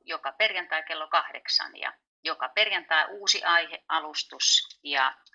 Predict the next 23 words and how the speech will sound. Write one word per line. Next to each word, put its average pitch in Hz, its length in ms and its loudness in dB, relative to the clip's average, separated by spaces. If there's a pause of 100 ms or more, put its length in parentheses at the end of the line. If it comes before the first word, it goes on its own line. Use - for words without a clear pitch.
(220)
asiantuntijavieras. - 2000 0 (840)
Teemun 214 380 4
kanssa 160 580 2
me 165 180 -4
ollaan, 147 500 2
äh, - 520 -6
sivuttu 165 560 2
asiakasarvoa 151 920 4
kyllä 147 300 -4
sen 147 220 0
virtauksen 156 680 0
joka 156 340 2
pisteessä - 640 6
varmaan, 135 600 -2
varmaan 135 480 0 (140)
jo - 200 -6 (100)
tähän 139 340 2
mennessä. 147 520 2 (960)
Miet-, - 680 -4
mä 285 100 2
haluan 320 260 4
kysyä 254 280 4
sulta 214 300 4